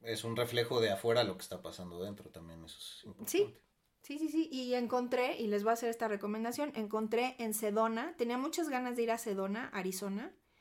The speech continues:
Speaker 2: Es un lugar energético muy cañón. Hay algo que le llaman vortex por todos lados. Son vortex, son centros de energía.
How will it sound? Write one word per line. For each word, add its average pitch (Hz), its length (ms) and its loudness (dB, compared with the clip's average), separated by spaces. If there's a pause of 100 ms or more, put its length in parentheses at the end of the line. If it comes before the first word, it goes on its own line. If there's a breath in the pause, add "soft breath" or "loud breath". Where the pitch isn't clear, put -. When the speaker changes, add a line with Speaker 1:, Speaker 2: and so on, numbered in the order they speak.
(340 soft breath)
Speaker 2:
Es 220 140 0
un 254 100 2
lugar 214 220 4
energético 208 520 -2
muy 240 580 4
cañón. 196 600 -4 (560)
Hay 208 360 2
algo 214 260 4
que 214 120 0
le 190 120 2
llaman 202 380 2
vortex 202 640 -2 (120)
por 185 200 -4
todos 190 240 -2
lados. 190 480 -4 (600)
Son 233 280 0
vortex, 233 540 0 (100)
son 220 240 -2
centros 233 360 -2
de 220 40 0
energía. 208 560 -4